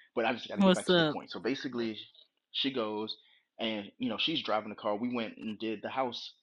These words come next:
Speaker 1: stuff. I know we're supposed to be shooting the shit, but we can save that for at the end of the show this week. Um, we're
Speaker 2: I mean,
Speaker 1: driving,
Speaker 2: it don't matter. You
Speaker 1: and
Speaker 2: can
Speaker 1: she
Speaker 2: toss it
Speaker 1: looking
Speaker 2: in
Speaker 1: good.
Speaker 2: now. It's cool.
Speaker 1: Uh,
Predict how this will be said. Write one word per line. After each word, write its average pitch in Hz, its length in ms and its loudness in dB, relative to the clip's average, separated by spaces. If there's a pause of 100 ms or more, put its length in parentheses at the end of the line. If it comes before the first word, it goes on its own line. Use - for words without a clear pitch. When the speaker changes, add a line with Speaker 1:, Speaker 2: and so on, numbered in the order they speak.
(180)
Speaker 1:
stuff. - 380 -4 (100)
I 107 60 -2
know 120 100 -2
we're 117 100 -2
supposed 104 220 -8
to - 20 -20
be 104 60 -12
shooting - 240 -4
the 101 60 -4
shit, - 260 -2
but - 120 -10 (120)
we 117 120 -6
can 113 100 -6
save 104 220 -4
that 95 180 -6 (120)
for 95 300 -6
at - 160 -10
the - 160 -10
end 104 140 -8
of - 60 -14
the - 60 -6
show 78 180 -2
this - 180 -10
week. 85 160 -14 (440)
Um, 107 380 -2 (100)
we're 110 120 -6 (300)
Speaker 2:
I - 40 10
mean, 539 60 12
Speaker 1:
driving, 640 200 10
Speaker 2:
it 480 40 8
don't 415 160 10
matter. 370 200 10
You 440 60 8
Speaker 1:
and - 60 8
Speaker 2:
can 466 80 12
Speaker 1:
she 392 100 8
Speaker 2:
toss 277 180 6
it 269 60 0
Speaker 1:
looking - 20 6
Speaker 2:
in 247 120 8
Speaker 1:
good. - 0 -
Speaker 2:
now. 240 280 10
It's 349 140 2
cool. 269 320 -2 (800)
Speaker 1:
Uh, 220 80 -8